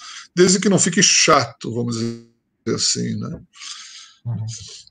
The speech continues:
Speaker 1: En-, enfim, tenho todas essas, essas ideias ali que me surgem, que eu sempre tô anotando aqui, né? E, e separando, né? Fazendo um arquivo de, fazendo um arquivo de sonhos, né? Separando partituras,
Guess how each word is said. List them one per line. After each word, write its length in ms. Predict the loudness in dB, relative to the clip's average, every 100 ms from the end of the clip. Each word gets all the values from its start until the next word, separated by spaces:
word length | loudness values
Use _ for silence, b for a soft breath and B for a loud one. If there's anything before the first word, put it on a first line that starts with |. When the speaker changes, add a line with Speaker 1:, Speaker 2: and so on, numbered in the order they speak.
| -6
Speaker 1:
En-, 420 | -4 -4 -4 -2
enfim, 400 | -2 -2 -4 -6 -8
tenho 220 | -6 -4
todas 340 | 2 4 6 6
essas, 840 | 6 4 4 2 2 0 -2 -6 -10
essas 340 | -4 -2 -2
ideias 560 | -4 0 2 4 2 2
ali 320 | -2 -2 -8 -14 _
que 80 | -14
me 80 | -6
surgem, 420 | -4 -2 -2 -4
que 80 | -6
eu 40 | -4
sempre 260 | -2 -4
tô 140 | 0 2
anotando 560 | 2 2 0 2 0
aqui, 400 | -2 -2 -2 -4 -10 _ b b _ _ _ -8
né? 340 | -4 -4 -6 -8 -12 -14 -14 -16 -18 _ _ _ -20 -20 _ _ -10
E, 40 | -8
e 400 | -6 -10 -12 -16 -20 -20 _ _ B B -4
separando, 680 | 0 4 6 4 4 0 -6 _ _
né? 260 | -6 -6 -6
Fazendo 340 | -2 0 0
um 100 | 0
arquivo 440 | -2 -4 -2 -2 -2
de, 100 | -4 -4 B B 2
fazendo 360 | 4 6 6
um 40 | 6
arquivo 340 | 6 2 2
de 80 | 2
sonhos, 640 | 2 4 2 2 -2 -4
né? 100 | -2
Separando 460 | -2 0 0 -2 -2
partituras, 1200 | -4 -4 -14 -8 -6 -6 -8 -8 -4 -2 -2